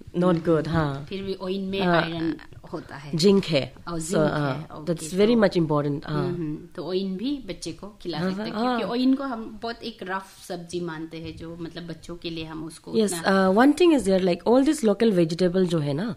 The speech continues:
Speaker 2: हम्म।
Speaker 1: सब खिला सकते हैं। But, uh, see, हमारा अरुणाचल का diet is very nice।
Speaker 2: हम्म।
Speaker 1: But one thing which we have been seeing from since time immemorial is like,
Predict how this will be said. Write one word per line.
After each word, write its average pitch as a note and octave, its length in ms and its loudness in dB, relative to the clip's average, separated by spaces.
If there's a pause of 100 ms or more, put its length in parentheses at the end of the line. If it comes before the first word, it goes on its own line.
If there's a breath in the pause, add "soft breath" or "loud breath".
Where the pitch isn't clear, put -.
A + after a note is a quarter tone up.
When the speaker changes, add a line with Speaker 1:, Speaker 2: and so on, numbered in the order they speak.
Speaker 2:
हम्म। F#3+ 260 -6 (160)
Speaker 1:
सब C#4 200 2
खिला A3+ 220 6
सकते - 320 -4
हैं। D3 280 0 (120)
But, G#3+ 400 6
uh, F#3 360 4 (680)
see, B3+ 200 2
हमारा G#3 360 2
अरुणाचल G3+ 420 0
का A3+ 140 0
diet F3+ 320 0
is F#3+ 100 -4 (320)
very F#3+ 220 4
nice। C3 440 -4 (240 loud breath)
Speaker 2:
हम्म। F#3 260 -4
Speaker 1:
But G#3 140 4 (420 loud breath)
one D4+ 200 6
thing B3 280 2
which G3+ 400 -4
we G3+ 160 2
have F3+ 240 0
been A#3 320 0
seeing F#3+ 280 0
from E3+ 240 0
since E3+ 500 -6
time D#3+ 260 0
immemorial D3+ 360 0
is D3+ 160 -8
like, D3+ 140 2